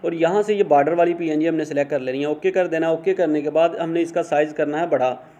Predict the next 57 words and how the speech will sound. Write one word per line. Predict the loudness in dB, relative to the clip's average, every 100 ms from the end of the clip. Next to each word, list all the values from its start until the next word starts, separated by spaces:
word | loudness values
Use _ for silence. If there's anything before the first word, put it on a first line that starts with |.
| -12 -4
यहाँ | -2 -2
से | 0 2
ये | 2
relative | 2 0 0
size | 0 2 2 2
है, |
इसका | -2 2 0
size | 2 -2
full | -2 -4
कर | 0 -2
दिया, | -2 -4 -4
ठीक | -2 0
है। |
उसके | 0 -2 -10 -10 -6
बाद | 2 2 2
हमने | -2 -4
करना | -4 -4
है | -4
क्या, | -4
यहाँ | -4 -6 -6 -6 -4
पे | -6
ये |
कुछ | -6 -8
इस | -10
तरीके | -10 -6
से | -6
adjust | -2 -4 -4
करने | -4 -4 -4
के |
बाद | 0 2 2 -2 -16 -20 -18 -6
ये | 0
डॉट | 4 4 4
के | 0
option | 0 -4
से | -4
इसका | -2 0
size | 0 0 0
बड़ा | 0 0
करते | 0 -2 -4
जाना, | -4 -4
ठीक | -6 -2
है। | -2 -2
यहाँ | -8 -6 -2 -2
पे | 0 0
ये | -2
कुछ | -4 -8
इस | -8
तरीके | -6 -4
से | -4
adjust | -2 -4 -2
करके | -4 -2 -6 -8 -20 -20 -20 -20 -20 -20 -20 -2
थोड़ा | 2 2
सा | 0
size | 2 2 2
इसका | -2 -2
छोटा | 0 -2
करेंगे। | 0 0 0 -2